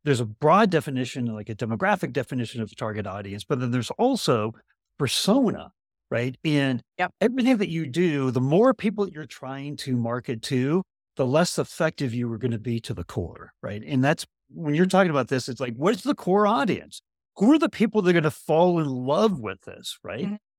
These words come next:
Speaker 1: And how do we bring those people on as our early advocates, right? Especially in a startup environment. Um, I have the,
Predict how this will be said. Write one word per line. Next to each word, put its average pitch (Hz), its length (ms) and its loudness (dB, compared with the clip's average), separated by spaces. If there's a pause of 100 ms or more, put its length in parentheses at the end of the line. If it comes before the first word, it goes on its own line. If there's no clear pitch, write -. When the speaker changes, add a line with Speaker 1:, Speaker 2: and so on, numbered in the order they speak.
(140)
Speaker 1:
And 143 100 -10
how 190 220 2
do 208 80 2
we 202 200 0 (100)
bring 151 400 2
those 214 380 6
people 185 500 -4
on 143 380 -4
as 131 180 -4
our 127 160 -2
early 175 480 0
advocates, 131 840 -8 (320)
right? 120 140 -2
Especially 165 440 0
in 120 100 2
a 107 40 -4
startup 120 440 -4
environment. 113 600 -8 (440)
Um, 110 200 0 (520)
I 135 80 2
have 151 300 2
the, 139 200 4